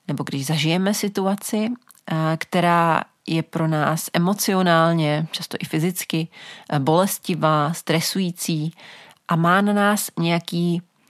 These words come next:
dlouhodobý negativní dopad,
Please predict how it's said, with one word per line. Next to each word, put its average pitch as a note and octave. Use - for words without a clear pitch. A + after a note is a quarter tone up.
dlouhodobý F#3+
negativní E3
dopad, D3